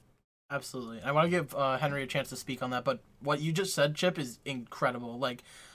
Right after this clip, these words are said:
I talked about this with Azul in a Discord call, like, way a while ago, but with the boom in Pokemon right now that's been happening, I think that you're,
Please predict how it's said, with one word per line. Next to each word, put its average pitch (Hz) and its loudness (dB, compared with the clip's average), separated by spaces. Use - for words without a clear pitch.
I 147 4
talked 165 6
about 165 4
this 170 -2
with 147 -2
Azul 135 2
in 143 2
a 127 0
Discord 139 -6
call, 131 4
like, 120 -4
way 135 -2
a 139 0
while 143 6
ago, 165 6
but 139 6
with 147 -2
the 143 -2
boom 143 0
in 180 4
Pokemon 160 2
right 175 6
now 175 6
that's 175 2
been 165 0
happening, 180 4
I 139 4
think 156 0
that 143 6
you're, 139 -2